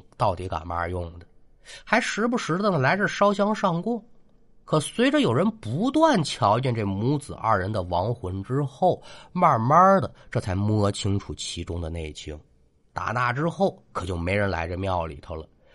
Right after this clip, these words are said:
这山神庙自然也就荒废了。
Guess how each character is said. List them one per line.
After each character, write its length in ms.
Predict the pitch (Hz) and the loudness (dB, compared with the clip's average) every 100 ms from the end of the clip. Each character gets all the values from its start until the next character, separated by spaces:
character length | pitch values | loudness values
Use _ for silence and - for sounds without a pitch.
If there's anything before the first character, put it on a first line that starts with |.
| - | -6
这 160 | 156 127 | -2 0
山 280 | - 196 | 2 2
神 160 | 196 175 | 2 -2
庙 280 | 190 185 135 | 0 0 0
自 120 | 147 | 0
然 140 | 143 | -2
也 100 | 131 87 | -2 -6
就 140 | 90 | -12
荒 540 | - - 160 180 208 | -12 -4 -2 -2 -4
废 280 | 202 196 | -6 -6
了。 80 | 135 | -6